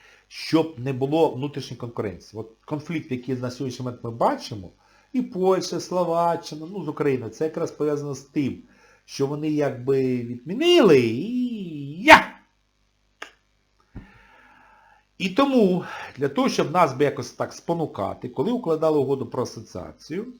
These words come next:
ну, ми, я говорю, що, от, наприклад, е, залізну руду поставляємо, мита нема.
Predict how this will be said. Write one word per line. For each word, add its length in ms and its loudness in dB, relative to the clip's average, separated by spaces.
ну, 140 -8
ми, 220 -4
я 100 0
говорю, 180 2
що, 260 -8
от, 160 2
наприклад, 460 4
е, 280 4
залізну 380 -2
руду 260 0
поставляємо, 420 2
мита 180 -4
нема. 220 -10